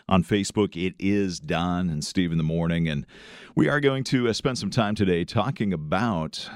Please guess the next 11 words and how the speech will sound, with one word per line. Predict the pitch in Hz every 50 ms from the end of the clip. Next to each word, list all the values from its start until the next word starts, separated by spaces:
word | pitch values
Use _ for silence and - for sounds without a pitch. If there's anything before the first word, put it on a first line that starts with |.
| - -
some | - - 135 131
of | 117
the | 107 101 101 92 87 82 _ _
just | - - 92 - _
mental | 90 90 104 82 - 107
challenges, | 90 - - 98 87 101 113 113 113 131 143 139 - -
the | - -
struggles | - - 101 98 92 107 95 110 117 120 -
that | - 113 113 95
we | 120 117
face. | 110 - 113 110 110 113 131 - - -